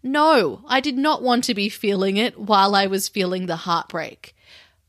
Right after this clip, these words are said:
But I also kept tapping into my future self,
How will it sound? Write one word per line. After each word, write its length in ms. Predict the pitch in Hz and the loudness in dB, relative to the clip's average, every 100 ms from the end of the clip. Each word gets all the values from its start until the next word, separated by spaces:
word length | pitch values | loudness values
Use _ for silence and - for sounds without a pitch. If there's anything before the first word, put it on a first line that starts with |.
| _ _ | _ _
But 360 | 269 262 226 - | 2 4 4 2
I 180 | 214 214 - | -4 -4 0
also 720 | 220 254 262 - 247 247 240 - _ _ | 2 4 2 0 0 0 -2 -10 _ _
kept 460 | - 254 - - - | -2 -2 -4 -8 -4
tapping 440 | - 214 214 208 | 0 0 -2 -4
into 340 | 196 202 208 208 | -2 -2 -2 0
my 180 | 185 | 0
future 480 | 180 - 190 - 247 | 0 -2 -2 0 -2
self, 500 | 220 240 269 415 - | 2 4 4 2 -4